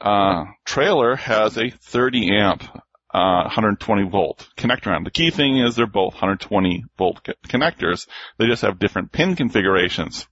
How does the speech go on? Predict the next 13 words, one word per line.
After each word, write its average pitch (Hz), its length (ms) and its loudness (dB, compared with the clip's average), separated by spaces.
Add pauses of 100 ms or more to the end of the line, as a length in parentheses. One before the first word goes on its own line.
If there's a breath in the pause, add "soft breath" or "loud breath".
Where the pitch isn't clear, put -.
(140)
You 120 160 2
need 165 200 2
to 196 60 -2
go 151 280 2
onto 143 420 0 (100)
Amazon 104 840 0
and 101 200 2
type - 280 0
in 123 100 -2
the 123 80 2
following, 101 640 0 (400 soft breath)
fifteen 143 960 0
amp 117 540 0